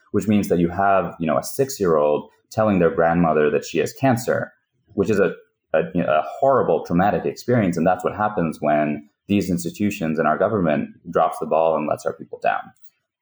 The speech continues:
And, you know, our Chinese American community understands that. Our Pakistani American community understands that. Our Bhutanese American community understands that because they had to grow up doing that translation as well. And they had to grow up seeing,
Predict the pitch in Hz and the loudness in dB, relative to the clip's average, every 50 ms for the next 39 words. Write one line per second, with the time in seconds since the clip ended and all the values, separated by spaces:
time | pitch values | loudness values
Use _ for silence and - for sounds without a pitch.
0 | _ - 95 92 90 87 85 82 82 80 - - - 87 80 73 - 85 90 87 | _ -2 0 2 2 2 2 2 0 -2 -6 -4 -4 0 0 0 2 0 0 -2
1 | 85 98 98 98 101 95 85 80 87 92 92 90 87 85 - - 85 80 76 71 | -2 -2 0 0 0 0 0 0 0 0 0 0 -4 -6 -6 -4 -4 -4 -4 -4
2 | 73 73 - - - 82 82 82 82 - - - 73 73 - 90 90 87 95 - | -6 -8 -10 -8 -6 -6 -6 -6 -4 -2 -2 0 0 0 -2 -2 -4 -4 -4 -4
3 | - 87 85 85 78 76 76 76 - - 78 76 78 78 78 73 73 73 - - | -2 -2 -2 -2 -2 -4 -4 -4 -6 -8 -12 -10 -10 -10 -8 -8 -8 -10 -10 -8
4 | 78 76 76 73 - - 82 80 80 76 92 95 - 87 90 95 87 82 - - | -8 -8 -6 -6 -4 -2 -2 -2 -2 -2 -4 -4 -2 -2 -2 -2 -2 -4 -8 -8
5 | - 85 82 78 78 - 76 78 - 85 80 78 76 76 - - 82 85 95 - | -6 -4 -2 -2 -4 -4 -8 -10 -8 -8 -8 -6 -8 -8 -10 -8 -8 -8 -6 -2
6 | 107 120 143 143 - _ _ _ _ _ _ _ - 104 87 98 107 110 107 98 | -2 -2 -2 -4 -10 _ _ _ _ _ _ _ -2 -2 2 2 4 4 4 2
7 | 87 - 82 - 82 78 78 73 71 71 - 78 73 73 73 - - - 78 78 | 0 -2 0 2 2 4 4 2 0 -2 -4 -4 -2 -2 -2 -2 -2 -2 -4 -6
8 | 73 - 73 65 - - - - - - 90 78 - 76 80 80 82 85 87 87 | -4 -4 -6 -6 -8 -8 -16 -20 -8 -4 -2 -2 0 0 0 0 2 2 2 0
9 | 85 87 82 85 80 78 78 - - - - - 101 101 98 92 90 87 80 78 | -2 -4 -2 0 2 2 0 -2 -4 -8 -4 0 2 2 2 2 2 2 0 -2
10 | 73 - | -4 -8